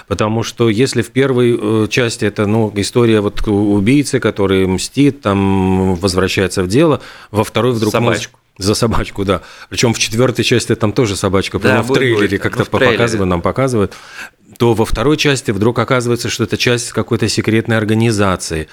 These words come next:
Speaker 1: И вот в третьей части уже вдруг... Там с каждой частью мы... расширяется как бы эта
Speaker 2: На с-,
Speaker 1: вселенная.
Speaker 2: на самом деле, да, они... Ну, по первой части можно сказать, она, конечно, ну, многие, как бы, пон-, понятно, что сиквелы, там, это продолжение, они, ну, для многих это как бы уже там...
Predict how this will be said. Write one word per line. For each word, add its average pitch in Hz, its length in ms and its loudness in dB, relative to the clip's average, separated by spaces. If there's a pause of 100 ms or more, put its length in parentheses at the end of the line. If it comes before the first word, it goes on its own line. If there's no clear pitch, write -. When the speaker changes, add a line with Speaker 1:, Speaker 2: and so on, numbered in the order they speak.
(320)
Speaker 1:
И 104 160 0
вот 110 180 0
в - 80 -20
третьей 123 340 -2
части 123 360 0
уже 113 180 2
вдруг... 110 320 -4
Там 135 320 0
с 110 100 -8
каждой 143 380 -2
частью 160 480 0
мы... 113 400 0
расширяется 127 800 0
как 120 160 -2
бы 117 100 2
эта 120 140 -4
Speaker 2:
На - 40 -8
с-, - 40 -8
Speaker 1:
вселенная. 101 640 0
Speaker 2:
на 127 100 -8
самом 170 260 0
деле, 160 240 2
да, 139 200 -2
они... 127 360 -4
Ну, 123 260 -4
по 123 140 -4
первой 180 340 0
части 160 440 -4
можно 131 320 -2
сказать, 117 500 -2
она, 120 380 0
конечно, 120 480 -4
ну, 113 340 -2
многие, 107 460 -2
как 98 320 -6
бы, 87 120 -20
пон-, 101 180 -8
понятно, 104 340 -2
что - 180 -20
сиквелы, 110 480 -2
там, 90 240 -8
это 85 100 -12
продолжение, 104 640 -2
они, 101 320 -8
ну, 101 340 -2
для 95 180 -2
многих 113 420 -6
это - 160 -12
как 85 240 -6
бы 85 80 -16
уже 85 180 -12
там... 78 280 -14